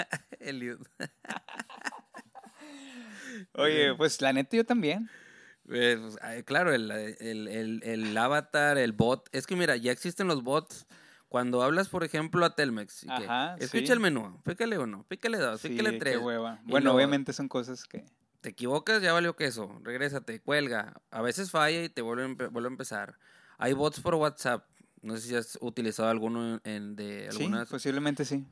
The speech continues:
Speaker 1: "Pícale uno, esta opción, pícale dos, tal. Quiero hablar con una gente", y no te manda nada. Y luego otra vez, otra vez, y fallan,
Speaker 2: No
Speaker 1: fallan.
Speaker 2: estaría chingón. ¿Qué quieres aprender? Pum, pica uno si quieres esto, pica dos si quieres saber lo otro. ¿Quieres más ejemplos? Pica tres. O sea,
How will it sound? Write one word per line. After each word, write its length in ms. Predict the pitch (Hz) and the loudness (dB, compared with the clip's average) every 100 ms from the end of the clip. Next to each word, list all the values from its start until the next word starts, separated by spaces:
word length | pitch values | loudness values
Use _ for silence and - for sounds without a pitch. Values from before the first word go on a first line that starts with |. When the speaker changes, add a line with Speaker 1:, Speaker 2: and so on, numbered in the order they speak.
| - | -10
Speaker 1:
"Pícale 280 | - - 190 | -6 -2 0
uno, 400 | 175 160 120 98 - | 2 2 -2 -6 -12
esta 180 | - - | -12 -8
opción, 320 | 123 110 92 - | -8 -6 -8 -8
pícale 260 | 147 185 | -6 -2
dos, 260 | 180 160 135 | 0 0 0
tal. 240 | - 101 - - - | -4 -4 -6 -18 -10
Quiero 100 | - 160 | 0 2
hablar 120 | 185 | 2
con 120 | 185 | 2
una 160 | 190 185 | 0 0
gente", 480 | 175 170 160 117 90 | 0 -2 -2 -6 -8
y 140 | - 101 | -10 -2
no 160 | 104 | -2
te 80 | 113 | 0
manda 300 | 127 127 131 | -2 0 0
nada. 420 | 131 127 120 104 - | 0 0 -2 -4 -10
Y 180 | - 110 | -10 -4
luego 200 | 107 117 | -4 -2
otra 260 | 131 180 | 0 2
vez, 280 | 185 180 131 - | 4 2 0 -6
otra 240 | 117 127 | -6 -2
vez, 220 | 139 123 | -2 -4
y 80 | - | -10
fallan, 540 | 113 156 202 202 151 107 | -6 -6 -4 -6 -8 -10
Speaker 2:
No 100 | - | -12
Speaker 1:
fallan. 220 | - 135 160 | -2 2 4
Speaker 2:
estaría 300 | - 208 202 | 4 2 0
chingón. 420 | - 185 165 160 | -2 0 -2 -2
¿Qué 160 | 151 151 | -6 -4
quieres 240 | 175 175 | -4 -4
aprender? 560 | 180 135 123 113 101 - _ | -2 -2 -2 -2 -6 -10 _
Pum, 280 | 147 135 104 - _ | -2 0 -2 -12 _
pica 280 | - 127 165 | -2 2 2
uno 240 | 160 165 156 | 2 -2 -4
si 80 | 139 | -4
quieres 240 | 131 135 | -2 0
esto, 320 | 123 107 117 | -2 -4 -10
pica 320 | - 135 - | -8 -4 2
dos 180 | 147 143 | 2 2
si 80 | 139 | -2
quieres 220 | - 131 | -4 -4
saber 220 | 127 123 | -2 -2
lo 100 | 120 | 0
otro. 200 | 110 - | -2 -2
¿Quieres 180 | 117 143 | 0 2
más 140 | 151 151 | 2 2
ejemplos? 340 | 147 143 143 | -2 0 0
Pica 220 | - 139 | 0 -2
tres. 280 | 135 110 98 | 0 -2 -4
O 100 | - | -10
sea, 260 | - 101 - | -12 -12 -12